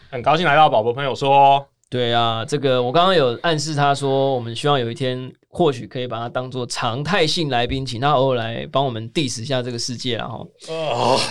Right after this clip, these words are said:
Speaker 1: 就是有点太多了，这样太多了，对。
Speaker 2: <laughs> 宝博朋友说这个节目有一个特别的点啊，就是我不瞒大家说，我花了蛮多时间在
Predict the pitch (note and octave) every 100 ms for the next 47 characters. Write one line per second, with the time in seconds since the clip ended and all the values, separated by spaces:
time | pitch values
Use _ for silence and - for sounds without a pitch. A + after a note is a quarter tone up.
0 | - E3+ D#3+ D3+ E3+ G#3 D#3 D3+ G3 F3
1 | E3+ D#3 C3+ D#3 F3 D3+ C#3 C3 - B2
2 | A#2 A2+ G#2 - D3+ D#3+ G#3 A3 E3 G3
3 | G3+ D#3 C3 C3+ D3+ A#2 A#2 D#3+ C3 A2+
4 | A2 - F#2+ F#2 A2 D3+ C#3 D3 C3+ B2
5 | B2 B2 F3 C3+ C3+ D3 C#3 C#3+ C3+ A#2
6 | - C#3 C3+ A#2+ A2 A#2+ A#2+ - A2 A#2
7 | A#2+ A#2+ A#2